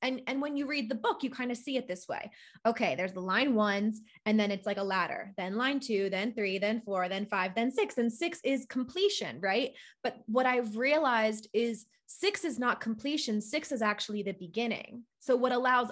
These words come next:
us to translate is we are literally at the precipice of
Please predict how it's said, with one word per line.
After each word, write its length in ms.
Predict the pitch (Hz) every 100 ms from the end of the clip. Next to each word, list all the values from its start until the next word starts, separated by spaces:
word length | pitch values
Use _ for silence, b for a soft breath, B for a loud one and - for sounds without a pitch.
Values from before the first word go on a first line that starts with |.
| -
us 220 | 226 214
to 120 | -
translate 760 | 190 254 254 285 220 208 190 185 226
is 180 | 226
we 140 | 208 240
are 120 | 240
literally 540 | 240 262 302 247 220 -
at 240 | 226 - -
the 60 |
precipice 600 | - 240 226 208 208 202
of 140 | -